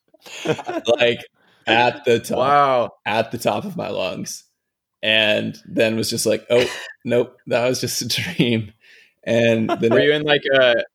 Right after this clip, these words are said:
Speaker 2: shared room in the hostel?
Speaker 1: No, I was tent camping. So I was, like, in a
Speaker 2: Oh,
Speaker 1: tent.
Speaker 2: tent camping.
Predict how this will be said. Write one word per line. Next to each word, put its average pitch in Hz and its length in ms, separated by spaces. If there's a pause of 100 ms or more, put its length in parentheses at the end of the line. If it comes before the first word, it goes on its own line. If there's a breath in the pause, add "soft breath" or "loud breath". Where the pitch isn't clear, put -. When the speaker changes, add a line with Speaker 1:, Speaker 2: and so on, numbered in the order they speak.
(300)
Speaker 2:
shared 127 380
room 110 240
in 117 80
the 98 200
hostel? 98 600
Speaker 1:
No, 143 360
I 117 100
was 120 180
tent - 320
camping. 98 520
So - 140
I 110 80
was, 113 140
like, 107 180
in 123 160
a 113 60
Speaker 2:
Oh, - 20
Speaker 1:
tent. 135 380
Speaker 2:
tent 127 160
camping. 104 260